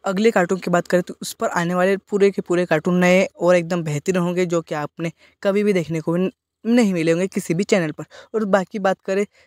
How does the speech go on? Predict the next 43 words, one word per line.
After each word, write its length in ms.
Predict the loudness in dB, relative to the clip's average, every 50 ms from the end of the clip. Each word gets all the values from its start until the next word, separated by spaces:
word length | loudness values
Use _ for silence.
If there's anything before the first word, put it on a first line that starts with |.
| _ _
यह 200 | -4 -2 -2 -2 -4 _ _ _ _ _
डीडी 200 | -4 -2 0 -2 0
फिश 180 | 0 -2 -2 -2
पर 160 | _ -8 -6
आएगा 300 | -4 -4 -4 -2 0 0
या 140 | 0 0 0
नहीं, 200 | -2 -6 -8 -10
तो 120 | _ -6
डीडी 240 | -4 -4 -2 -2 -4
फिश 200 | -6 -8 -14 -16 -8
के 120 | -8 -6
प्लेटफॉर्म 400 | -4 -4 -4 -4 _ _ -14 -14 -14 _
पर 80 | -12 -12 _ _ _ _ _ _
इसके 280 | -18 -18 -18 _ -6 -6
आने 280 | -4 -4 -4 -6 -8
की 360 | -10 _ _ _ _ -10 -10 -10 _ _ _ _ _ _ _ _ _ _ _ _ _ _ _ _ _ _ -4
सिर्फ 260 | 0 0 0 0 0 -8 -16 -16 -16 -16 -16 -18 -20 -20 _ _ _ _
पाँच 160 | -10 -10 -10 -8
से 280 | -10 -8 -4 -4 -4 -4 _
छः 200 | -2 0 2 2
परसेंट 360 | 2 -2 -8 -4 -4 -6 -4
चांसेस 460 | _ -4 -4 -4 -2 -4 -4 -4 -2 -4
है 60 | -4
हमारे 380 | -2 -2 0 2 2 2 2
द्वारा, 280 | 2 2 2 2 2 -2 -4 _ _ _ _ _ _
और 80 | -4
बाकी 300 | 2 2 0 0 _ -8
तो 180 | -4 _ 0 0
कोई 300 | 0 _ -4 -2 -2 -2 -2
भी 140 | -2 -4 -6 _
चांसेस 420 | 0 0 0 0 0 -4 -6 -2 -2
नहीं 180 | -2 0 0
है 60 | -2
सोनी 340 | -2 0 0 0 0 2 0
ए 80 | 0 0
जूनियर 380 | -2 -2 -2 0 0 0 -2 -2 _ _ _ _ _ _ _ _ _ _ _
डीडी 200 | -10 -6 -4 -4
फिश 160 | -4 -6 -8 -4
के 100 | -4 -2
प्लेटफॉर्म 380 | 0 0 -2 -2 -4 -6 -4
पर 140 | -4 -4 -6
आए। 100 | -6 -10 -14 _ _ _ -4
और 180 | -4 -4 -4